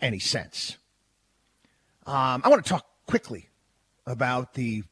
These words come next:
well, some of the volatility that's coming into the markets. Uh, and, and whenever there's, uh, run-ups or sell-offs, people always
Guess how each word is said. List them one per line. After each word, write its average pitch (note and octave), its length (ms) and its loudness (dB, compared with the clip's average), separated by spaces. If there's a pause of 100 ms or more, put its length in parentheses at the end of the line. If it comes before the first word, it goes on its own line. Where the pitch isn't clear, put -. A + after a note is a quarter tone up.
(160)
well, D3+ 180 -8
some A2 240 -8
of - 60 -16
the - 200 -20
volatility G#2 640 -8
that's G2 200 -12
coming G#2 440 -6 (640)
into A2+ 380 -6
the F#2+ 80 -8
markets. G#2+ 680 -4 (400)
Uh, A2 460 -4
and, A#2+ 320 -2
and C3+ 80 0
whenever D#3 340 4
there's, C#3+ 500 2
uh, B2 180 0 (220)
run-ups C#3 440 2
or A#2+ 80 -2
sell-offs, C3 680 2
people A#2+ 540 -4
always A#2 360 -2